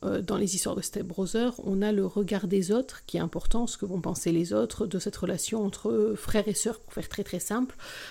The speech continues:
Euh, là, vraiment, il y a une autre dimension très importante entre Victoire et lui,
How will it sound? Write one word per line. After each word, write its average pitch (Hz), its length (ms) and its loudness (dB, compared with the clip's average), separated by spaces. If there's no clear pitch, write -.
Euh, 202 180 4
là, 220 220 4
vraiment, 202 340 2
il 202 180 2
y 214 60 0
a 208 60 2
une 190 240 4
autre 240 280 0
dimension 202 680 -2
très 226 260 0
importante 208 520 -2
entre - 240 -2
Victoire 196 640 -2
et 185 340 0
lui, 185 340 2